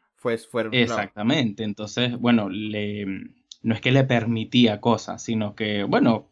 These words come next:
Speaker 2: lo, o sea, le, lo dejaba montar a caballo con él, o sea, lo ayudaba más bien a buscar a la esposa y a rescatarla, cosa que es lo que se desarrolla gran parte de la película.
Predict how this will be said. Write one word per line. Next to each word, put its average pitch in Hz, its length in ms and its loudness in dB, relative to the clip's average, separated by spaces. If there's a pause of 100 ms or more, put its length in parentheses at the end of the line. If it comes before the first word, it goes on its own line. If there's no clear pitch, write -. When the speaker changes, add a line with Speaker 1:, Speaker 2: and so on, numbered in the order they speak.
Speaker 2:
lo, 113 380 2
o 113 140 -4
sea, 113 240 2
le, 113 560 0 (300)
lo 120 100 6
dejaba 117 240 6
montar 123 300 6
a 113 80 -2
caballo 143 500 4
con 117 180 0
él, 180 260 0
o 117 40 0
sea, 110 200 -2
lo 113 160 4
ayudaba 117 600 2
más 123 160 0
bien 131 180 2
a 139 40 2
buscar 131 320 -2
a 135 60 0
la 135 80 -2
esposa 131 340 -4
y 120 40 2
a 117 60 2
rescatarla, 117 800 0
cosa 110 300 -8
que - 100 -4
es 110 80 -2
lo 120 300 2
que 107 80 -4
se 117 180 -2
desarrolla 107 500 -2
gran 123 220 4
parte 123 240 2
de 135 80 6
la 127 140 4
película. 127 500 4